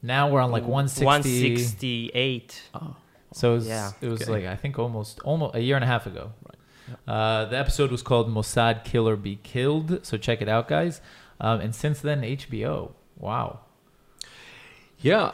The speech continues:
Speaker 3: Um, you know, we were, when the book came out, um, January two thousand eighteen, we were a little bit concerned.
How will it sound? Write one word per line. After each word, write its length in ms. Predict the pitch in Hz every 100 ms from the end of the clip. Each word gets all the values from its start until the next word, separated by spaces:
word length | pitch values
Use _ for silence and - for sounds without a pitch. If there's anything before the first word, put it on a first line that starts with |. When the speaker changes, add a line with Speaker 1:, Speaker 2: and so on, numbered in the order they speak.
| -
Speaker 3:
Um, 540 | 143 143 139 135 123 - _ _ _
you 120 | 135 147
know, 360 | 165 160 127 -
we 420 | 120 135 143 143
were, 440 | 127 135 131 131 - -
when 180 | 127 123
the 80 | 107
book 320 | 107 - -
came 300 | - 123 123
out, 400 | 156 - 135 - _ _ _ _ 135
um, 480 | 123 113 113 110 104 _ _ _ _ _ _ _ - -
January 440 | 127 127 127 123
two 200 | 113 -
thousand 360 | 123 120 117 110
eighteen, 400 | 104 - 151 110
we 100 | 123
were 300 | 127 123 120
a 60 | 117 -
little 200 | - 131
bit 180 | 120 -
concerned. 500 | - 101 - 151 101